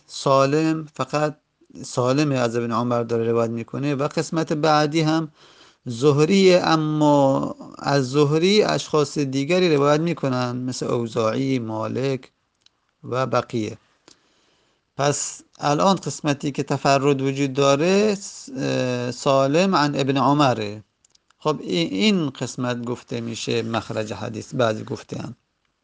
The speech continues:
قسمتی که تفرد وجود داره در اونها. و بعضی هم گفته‌اند مخرج حدیث، اه،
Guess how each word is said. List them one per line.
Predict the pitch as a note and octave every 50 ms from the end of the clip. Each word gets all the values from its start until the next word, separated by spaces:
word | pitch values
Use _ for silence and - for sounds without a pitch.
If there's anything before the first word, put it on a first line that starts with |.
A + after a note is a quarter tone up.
| _ _ _ _ _ _ _ _ _ _ _ _ _ _ _ _ _ _ _ _ _ _ _ _ - -
قسمتی | B2 - D3 C#3+ C#3+ - F3+ D3
که | E3 E3 E3+ F3+ F3+ -
تفرد | C#3+ B2 - A2 G#2 A2 A#2 B2 C3+ B2+ G2+ - - - - _ _ -
وجود | C3 A#2 A2+ G#2+ A2+ A2 G2+
داره | G#2+ A2 A2 A2 A2
در | G#2 G#2 G#2+ G#2
اونها. | G#2 G#2 G#2 B2 C3 A#2 - _ _ _ _ _ _ - - - - - - - - - - _ _ _ _ _ -
و | - A#2 B2 B2 A#2+ A#2+ A#2 A2+ A2+ A2 A2
بعضی | G#2+ A2+ C#3+ D#3+ F#3 G3 E3 E3+
هم | E3+ D#3+ D3+ C#3+
گفته‌اند | C#3 C3+ - - F3+ F3 E3+ E3 E3 E3 E3 E3 D#3+ D3+ C3 A#2+
مخرج | A#2+ - - C3+ D3+ F#3 E3+ E3+
حدیث، | C#3+ - D#3 D3+ D3+ C#3 C#3+ D3+ D3+ D3+ D3+ C#3+ - - - - _ _ _ _ _ _ _ _ _ _ _ _ _ _ _ _ _ _ _ _ _ _ _ _ _ _ _ _ _ _ _ _ - B2
اه، | B2 B2 B2 B2 A#2+ A#2 A#2 A#2 A#2 A#2 A2+ A2+ C#3 - - B3+